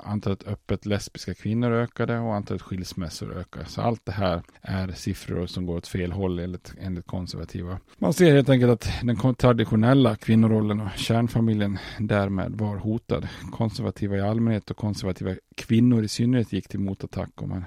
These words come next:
lyckades stoppa det här Equal Rights Avan-, Amendment, men i övrigt var det svårt för konservativa att komma med motåtgärder då. De ville ju ironiskt nog inte lägga sig i den fria marknaden, och de motsatte sig ju statliga program som kunde hjälpa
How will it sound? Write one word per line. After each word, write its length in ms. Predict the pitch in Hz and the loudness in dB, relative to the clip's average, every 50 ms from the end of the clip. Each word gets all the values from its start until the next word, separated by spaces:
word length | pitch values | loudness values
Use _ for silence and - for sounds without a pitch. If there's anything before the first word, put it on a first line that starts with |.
| - - | -10 -10
lyckades 440 | 104 104 - - 98 90 - - - | -10 -10 -8 -6 -8 -8 -8 -10 -8
stoppa 440 | - - 101 - - _ - 101 | -6 -4 -6 -6 -4 _ -2 0
det 60 | - 92 | 0 0
här 160 | 92 85 - - _ _ _ _ | 0 -2 -4 -8 _ _ _ _
Equal 340 | - 104 98 - - 98 101 | -6 -6 -6 -4 -4 -4 -4
Rights 300 | 104 104 101 - - - | -2 -4 -4 -6 -6 -6
Avan-, 280 | 92 95 90 87 85 - - 101 | -4 -2 -2 -2 -2 -4 -6 -4
Amendment, 500 | 101 101 98 95 95 92 92 92 - - | -2 -2 0 0 0 -2 -4 -4 -4 -4
men 140 | 98 98 98 | -2 -2 0
i 60 | 101 | 0
övrigt 300 | 104 110 120 110 - - | 0 0 0 -2 -2 -2
var 60 | 104 | -2
det 60 | 92 | -2
svårt 320 | - - - 131 127 - - | -2 0 0 0 0 -2 -4
för 120 | - 98 | -8 -8
konservativa 640 | - - 104 95 - - 101 95 92 - 101 98 92 | -6 -4 -4 -4 -4 -4 -6 -6 -6 -6 -4 -2 -2
att 80 | 92 - | -4 -4
komma 260 | - - 101 104 101 | -4 -4 -2 0 0
med 200 | 98 95 92 92 - - | 0 0 0 -2 -2 -2
motåtgärder 1300 | 110 107 117 131 - - - - - - 110 120 123 123 - - _ 123 117 - 147 139 127 104 92 90 | 0 0 0 0 -2 -4 -10 -14 -10 -6 -2 0 0 0 0 -2 _ -4 -4 -2 0 0 0 0 0 -2
då. 160 | - - 90 - - - - - | -4 -4 -6 -6 -8 -12 -8 -4
De 120 | 110 101 | -2 0
ville 200 | 104 104 101 101 | 0 2 2 0
ju 120 | 101 101 | 0 0
ironiskt 420 | 98 101 110 117 120 117 101 - - | 0 0 0 0 0 0 0 -2 -2
nog 140 | 104 101 98 | -2 0 -2
inte 320 | 101 101 - 127 123 117 - - - - | -2 0 0 0 0 0 -2 -6 -8 -2
lägga 280 | 117 120 117 113 110 | 0 0 2 2 0
sig 220 | 104 - 104 104 107 | -2 0 0 0 2
i 40 | |
den 200 | 101 98 98 92 - - | 0 0 -2 -4 -8 -12
fria 340 | - - - 107 104 98 92 | -14 -6 -2 -2 0 0 0
marknaden, 600 | 92 92 98 110 120 - - - 107 101 98 95 | 2 2 4 2 2 2 0 -2 -2 0 0 -2
och 80 | 95 92 | -4 -4
de 120 | 90 98 | -4 -4
motsatte 460 | 101 104 104 - - - 113 - - | -4 -4 -4 -4 -4 -4 -6 -6 -6
sig 200 | - - - 101 | -8 -6 -4 -4
ju 60 | 98 92 | -4 -4
statliga 420 | - - 101 98 - - 92 87 | -2 -2 -2 -2 -2 -2 -6 -6
program 420 | - - 95 104 117 120 120 113 | -4 -2 0 2 2 2 2 0
som 240 | 104 - 107 98 - - _ | -2 -4 -6 -8 -8 -10 _
kunde 200 | - 110 101 98 | -4 -2 -2 0
hjälpa 480 | 101 101 110 113 113 - - 110 104 | 0 0 0 -2 -2 -2 0 -2 -2